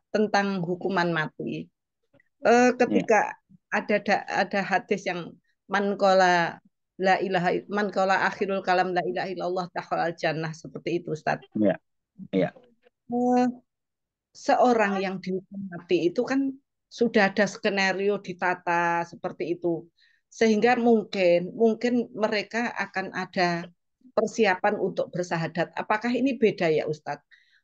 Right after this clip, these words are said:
Speaker 1: Eh, hukuman mati yang seperti itu dengan memang kematian akhir yang benar-benar mengatakan la ilaha illallah. Mohon pencerahannya Ustadz. Barakallahu fiik, jazakallahu khairan.
Speaker 2: Wa fiik, barakallah. Nah, eh,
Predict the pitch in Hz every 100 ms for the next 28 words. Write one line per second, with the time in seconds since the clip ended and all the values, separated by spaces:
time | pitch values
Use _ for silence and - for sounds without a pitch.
0 | _ _ 185 190 165 190 196 196 190 180
1 | 180 180 175 - 170 156 185 233 240 185
2 | 175 180 175 175 175 175 _ _ _ _
3 | _ _ - 214 226 202 202 185 185 175
4 | 170 - 226 220 180 175 185 175 175 175
5 | 190 196 165 160 160 160 170 196 214 _
6 | _ _ _ _ _ _ 175 170 170 170
7 | 160 160 165 160 151 147 147 - - 196
8 | 196 180 185 180 185 185 214 180 185 185
9 | 196 - - 180 175 175 175 170 165 175
10 | 175 185 160 160 156 165 143 - - 151
11 | 156 175 _ _ _ _ _ _ _ _
12 | _ 123 160 151 123 113 101 101 98 113
13 | 110 92 _ _ _ _ _ _ _ -
14 | 117 117 113 110 107